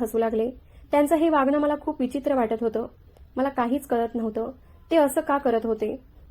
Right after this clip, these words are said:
मला असं वाटत होतं की कदाचित या लग्नामुळे ते आनंदी नाहीत, कदाचित त्यांना दुसरं कोणीतरी आवडत असेल आणि घरच्यांच्या जबरदस्तीने त्यांनी माझ्याशी लग्न केलं असावं, म्हणूनच ते पुन्हा पुन्हा हसत होते.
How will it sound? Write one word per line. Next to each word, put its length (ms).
मला 160
असं 220
वाटत 260
होतं 340
की 140
कदाचित 500
या 200
लग्नामुळे 540
ते 120
आनंदी 400
नाहीत, 280
कदाचित 300
त्यांना 260
दुसरं 300
कोणीतरी 440
आवडत 300
असेल 340
आणि 240
घरच्यांच्या 500
जबरदस्तीने 720
त्यांनी 260
माझ्याशी 460
लग्न 200
केलं 240
असावं, 460
म्हणूनच 520
ते 60
पुन्हा 320
पुन्हा 280
हसत 300
होते. 380